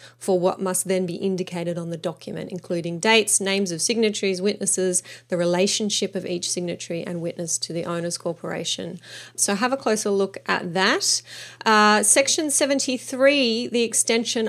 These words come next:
of time periods. So where we must hold a first A G M within two months of the end of the initial period, that has now been extended out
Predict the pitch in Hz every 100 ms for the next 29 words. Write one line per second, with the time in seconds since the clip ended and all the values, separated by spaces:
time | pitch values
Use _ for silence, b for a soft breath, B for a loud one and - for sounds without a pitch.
0 | - 202 196 - - 208 233 254 247 196
1 | 170 - - - - 202 208 202 226 240
2 | 247 226 208 208 - 196 208 202 180 202
3 | 202 202 185 180 180 185 185 170 208 B
4 | B B - 190 190 185 180 247 226 202
5 | 196 208 - - 180 175 180 190 185 185
6 | 170 180 170 170 - 165 196 208 240 311
7 | - 190 190 185 175 185 180 180 175 180
8 | - - 170 165 165 165